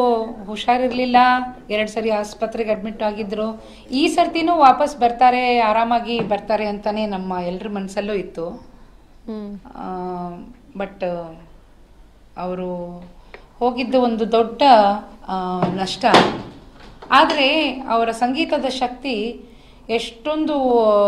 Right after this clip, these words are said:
Speaker 1: ಮ-, ಒಂಥರ ಆಧ್ಯಾತ್ಮದ ಮಟ್ಟಕ್ಕೆ, ಅಂದ್ರೆ ಎಷ್ಟೊಂದು ಎತ್ತರದ ಮಟ್ಟಕ್ಕೆ ಇದೆ ಅಂತಂದ್ರೆ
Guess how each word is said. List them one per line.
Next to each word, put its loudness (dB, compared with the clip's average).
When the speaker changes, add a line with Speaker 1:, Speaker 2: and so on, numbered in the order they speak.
Speaker 1:
ಮ-, -6
ಒಂಥರ 0
ಆಧ್ಯಾತ್ಮದ 2
ಮಟ್ಟಕ್ಕೆ, -2
ಅಂದ್ರೆ -6
ಎಷ್ಟೊಂದು -2
ಎತ್ತರದ -2
ಮಟ್ಟಕ್ಕೆ -4
ಇದೆ 0
ಅಂತಂದ್ರೆ -6